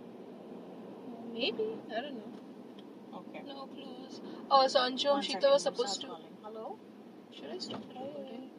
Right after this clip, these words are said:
Speaker 2: Yeah. I get
Speaker 1: Okay, we're recording.
Speaker 2: Okay.
Speaker 1: So, Anjum, we are sort of driving.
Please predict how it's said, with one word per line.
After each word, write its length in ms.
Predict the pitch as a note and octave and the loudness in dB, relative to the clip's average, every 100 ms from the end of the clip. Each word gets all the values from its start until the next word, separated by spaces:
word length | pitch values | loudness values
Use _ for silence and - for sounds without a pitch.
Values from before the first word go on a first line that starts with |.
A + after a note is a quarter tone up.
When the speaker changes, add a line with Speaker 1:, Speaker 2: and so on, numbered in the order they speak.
| - | -12
Speaker 2:
Yeah. 160 | E3+ - - - - - - - - - - - - - - - - - - - - - - - - - - - - - - - - - | -10 -10 -10 -14 -14 -14 -14 -14 -14 -14 -14 -14 -14 -14 -14 -14 -14 -16 -16 -16 -14 -14 -16 -14 -16 -14 -14 -14 -14 -14 -14 -14 -14 2
I 120 | A3 A3 | 6 6
get 140 | A3 _ _ _ - - - - - - - - - - - | 4 _ _ _ -20 -16 -14 -12 -12 -12 -12 -12 -14 -12 -6
Speaker 1:
Okay, 380 | A#3 - F4+ G#4 | -6 -6 -4 6
we're 100 | D#4+ C4+ | 10 12
recording. 420 | C4+ D#4+ D4+ C4+ - - - - - - - | 12 12 12 6 2 -10 -10 -12 -12 -10 -8
Speaker 2:
Okay. 100 | - - - - - - - - - - - - - - | -6 -6 -6 -8 -8 -10 -10 -10 -10 -8 -8 -8 -8 -4
Speaker 1:
So, 80 | C#4 | 4
Anjum, 680 | C#4+ C4+ A#3+ A#3 A#3+ B3+ | 8 8 8 4 2 2
we 100 | A#3+ | 4
are 120 | A#3 A#3+ | 6 6
sort 260 | C#4 A#3 | 4 4
of 120 | C4 C#4 - - - - | 4 2 -4 -8 -8 -6
driving. 760 | - A3 A#3+ C#4 B3 B3 G3 G3 | 8 12 12 12 6 4 4 2